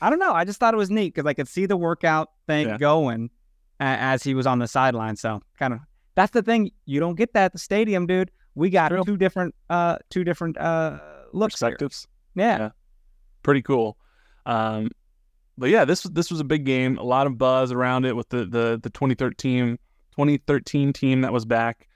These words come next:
Speaker 2: It was Tim Melia's first game back. I had sent you a message before that we had heard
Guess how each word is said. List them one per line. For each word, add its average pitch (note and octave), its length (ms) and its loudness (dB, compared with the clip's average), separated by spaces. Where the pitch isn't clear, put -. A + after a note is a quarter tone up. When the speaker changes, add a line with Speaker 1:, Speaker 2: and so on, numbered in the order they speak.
Speaker 2:
It B2 60 -4
was G#2+ 120 -6
Tim E3 280 2
Melia's E3+ 680 0
first E3 340 0
game E3+ 260 2
back. D3+ 380 0
I C3+ 60 4
had B2+ 140 0
sent C#3+ 220 -2
you D3+ 80 0
a C3+ 40 2
message B2+ 380 -2
before B2 400 0
that C3 100 0
we A#2 120 -2
had A2+ 100 -4
heard B2 520 0